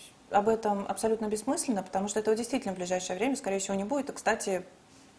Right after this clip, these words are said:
по желанию того же Каза-, Казахстана, да, который трепетно относится к таким инициативам. Э, хотя уже только ленивый, опять же, не сказал, что очень неплохо бы хотя бы гуманитарную составляющую в еэк-то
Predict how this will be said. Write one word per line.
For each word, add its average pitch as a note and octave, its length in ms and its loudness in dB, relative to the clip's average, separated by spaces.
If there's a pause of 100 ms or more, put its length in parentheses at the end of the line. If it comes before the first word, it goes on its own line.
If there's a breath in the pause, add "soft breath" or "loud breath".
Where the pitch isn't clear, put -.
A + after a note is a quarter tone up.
по F3+ 280 0
желанию G3 340 -4
того F#3 160 -6
же F#3+ 80 -8
Каза-, F#3 280 -6
Казахстана, F#3+ 580 -4
да, - 100 -4
который F#3 240 -8
трепетно F#3+ 480 0
относится - 520 -8 (440 soft breath)
к - 80 -16
таким F#3+ 320 0
инициативам. F#3 720 0 (500 soft breath)
Э, F#3 180 10
хотя G#3+ 320 8
уже A3 460 8
только A3+ 280 4
ленивый, A3 360 4
опять F3+ 220 2
же, F#3 80 -4
не F#3 80 -4
сказал, G3+ 340 6
что A#3 160 0
очень G3+ 220 -2
неплохо A3 340 0
бы F#3 220 2
хотя F#3+ 340 8
бы C4+ 100 4
гуманитарную A3+ 800 4
составляющую F#3 800 -2
в F3 60 -6
еэк-то F3+ 560 -6